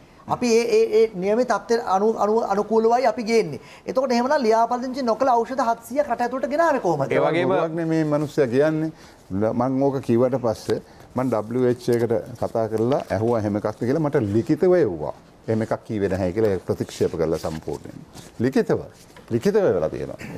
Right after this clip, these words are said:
Speaker 3: ඒක මං හේ-, පාර්ලිමේන්තු එකේ
Speaker 1: ඒක
Speaker 3: ටේබල්
Speaker 1: එතකොට
Speaker 3: එකක්
Speaker 1: දැන් බෑනේ.
Speaker 3: ඉතින් මං කියන්නේ මෙහෙමයි මේ බොරුවත් එක්ක මේ ගමන යන්න බෑනේ. ඒ කට්ටියගේ දේශපාලනය කට්ටියට කරගන්නයි කියන්න ඕනේ චමුදිත. ඒ පට්ටපල් බොරුවක් කියලා මේ, මේ තාවකාලිකව මිනිස්සු නොමග යවලා මේ රටේ මේ විදිහේ මං අර මම ඔබතුමා අහපු ප්‍රශ්නෙට උත්තර දෙන්න ඉස්සෙල්ලා ඔබතුමා වෙන ප්‍රශ්නයකට ගියා.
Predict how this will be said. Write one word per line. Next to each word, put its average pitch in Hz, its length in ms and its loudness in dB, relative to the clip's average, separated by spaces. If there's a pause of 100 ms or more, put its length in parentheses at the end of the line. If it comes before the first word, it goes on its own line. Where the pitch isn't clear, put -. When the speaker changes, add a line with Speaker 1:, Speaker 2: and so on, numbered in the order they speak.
Speaker 3:
ඒක 113 180 -4
මං 104 180 0
හේ-, 98 240 0
පාර්ලිමේන්තු 104 360 -2
එකේ 95 80 0
Speaker 1:
ඒක 208 80 -2
Speaker 3:
ටේබල් 202 160 2
Speaker 1:
එතකොට 196 160 2
Speaker 3:
එකක් 233 60 -4
Speaker 1:
දැන් 240 140 -2
බෑනේ. 165 220 -2
Speaker 3:
ඉතින් 156 180 2
මං 143 120 -2
කියන්නේ 160 240 0
මෙහෙමයි 151 260 0
මේ 120 160 0
බොරුවත් 101 440 0
එක්ක 104 180 -4
මේ 101 120 2
ගමන 95 260 0
යන්න 95 220 0
බෑනේ. 92 260 2
ඒ 82 80 0
කට්ටියගේ 92 320 -2
දේශපාලනය 90 500 -2
කට්ටියට 87 320 -2
කරගන්නයි 87 480 0
කියන්න 107 260 2
ඕනේ 110 180 0
චමුදිත. 113 400 0 (320)
ඒ 85 140 0
පට්ටපල් - 760 -4
බොරුවක් 95 420 0
කියලා 82 440 0 (320)
මේ, 104 240 0
මේ 107 240 0
තාවකාලිකව 104 800 -2
මිනිස්සු 92 480 -2
නොමග 87 280 -2
යවලා 98 420 2 (300)
මේ 104 220 2
රටේ 117 320 0
මේ 98 220 2
විදිහේ 101 300 2
මං 107 180 -2
අර 104 160 -2
මම 110 240 -4
ඔබතුමා 101 360 -2
අහපු 95 240 -6
ප්‍රශ්නෙට 101 480 -2
උත්තර 92 360 -2
දෙන්න 104 160 0
ඉස්සෙල්ලා 101 280 0
ඔබතුමා 90 280 -2
වෙන 87 160 -2
ප්‍රශ්නයකට 120 440 -2
ගියා. 302 160 0